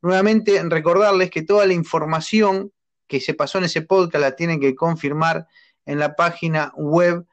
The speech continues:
del sitio oficial de Canadá, que es canada dos C A o canada punto C A. Además, hemos agregado todos los links, eh, referentes a inmigración en el,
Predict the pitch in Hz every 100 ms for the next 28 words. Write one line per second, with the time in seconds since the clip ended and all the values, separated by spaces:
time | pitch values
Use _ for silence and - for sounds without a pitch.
0 | _ _ _ - 160 151 151 147 147 143
1 | 131 180 175 160 156 180 165 147 151 170
2 | 165 147 - 160 156 160 165 - _ 156
3 | 135 165 160 - 156 165 170 139 - 156
4 | 151 139 - 170 175 160 143 - 151 160
5 | 170 - _ _ _ - 147 165 180 190
6 | 185 175 - _ _ 175 190 175 165 156
7 | 160 175 170 170 _ - 214 208 196 160
8 | 160 196 185 170 - - _ - 151 139
9 | 147 160 180 175 160 - 180 196 196 180
10 | 156 143 - 190 175 165 165 _ - -
11 | _ 170 160 160 156 151 143 135 120 120